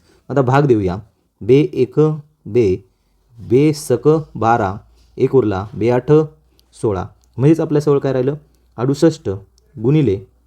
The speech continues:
एकोणतीस. आता अडुसष्ट गुणिले एकोणतीस या दोघांचा गुणाकार काला-, केला तर किती येतोय? एकोणावीसशे बहात्तर. आलं लक्षात मित्रांनो? अगदी शॉर्ट ट्रिक्स पद्धतीने. तर योग्य पर्याय क्रमांक किती? एक नंबर. चला जाऊया पुढील उदाहरणाकडे.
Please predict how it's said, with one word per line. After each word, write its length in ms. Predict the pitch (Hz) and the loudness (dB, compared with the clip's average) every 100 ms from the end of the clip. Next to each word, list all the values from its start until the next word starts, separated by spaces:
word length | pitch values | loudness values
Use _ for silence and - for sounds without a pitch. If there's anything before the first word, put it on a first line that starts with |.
| _ _ _ _ _ _ _ | _ _ _ _ _ _ _
एकोणतीस. 500 | 123 117 101 90 90 _ _ - | -2 -2 -4 -6 -12 _ _ -10
आता 120 | - | -6
अडुसष्ट 460 | - 147 160 151 160 | 0 0 0 -2 -2
गुणिले 280 | 147 147 | 0 0
एकोणतीस 560 | 143 123 147 147 101 95 _ _ - | 0 -2 -4 -4 -6 -10 _ _ -6
या 60 | 110 | 0
दोघांचा 320 | 131 143 139 | 0 0 -4
गुणाकार 400 | 117 131 135 135 | -4 -2 -2 -2
काला-, 240 | 117 95 - | -4 -6 -6
केला 240 | 113 101 90 - _ _ - | -4 -2 -4 -8 _ _ -10
तर 80 | |
किती 220 | 101 127 135 | -6 -2 0
येतोय? 220 | 135 139 | 2 0
एकोणावीसशे 600 | 117 113 143 139 135 165 175 - _ _ _ _ _ - | 0 -2 -2 -2 0 -2 -2 -6 _ _ _ _ _ -8
बहात्तर. 520 | 101 104 104 - - - _ _ - | -4 -4 -6 -10 -12 -12 _ _ -4
आलं 120 | 120 | -4
लक्षात 200 | 123 139 | -2 -4
मित्रांनो? 380 | 135 143 147 180 - _ _ | -4 -2 -2 -2 -8 _ _
अगदी 280 | - 117 117 | -8 -6 -4
शॉर्ट 260 | 151 107 98 | -2 -4 -2
ट्रिक्स 240 | - - - | -2 -2 -4
पद्धतीने. 460 | 104 90 82 82 90 _ _ - | -8 -6 -6 -8 -10 _ _ -8
तर 60 | |
योग्य 280 | 98 107 113 | -4 -2 0
पर्याय 240 | 139 127 | 0 0
क्रमांक 300 | 123 120 113 | -2 -4 -6
किती? 380 | 113 110 170 170 _ _ | -6 -4 -4 -6 _ _
एक 200 | - 123 | -2 -2
नंबर. 300 | 98 87 80 | -2 -6 -8
चला 280 | 80 - 143 151 _ _ - | -8 -4 -4 -6 _ _ -12
जाऊया 280 | 101 113 113 | -4 -2 -2
पुढील 420 | 127 _ - 110 - - | -6 _ -8 -6 -6 -8
उदाहरणाकडे. 560 | 95 92 85 - 87 | -10 -10 -12 -16 -18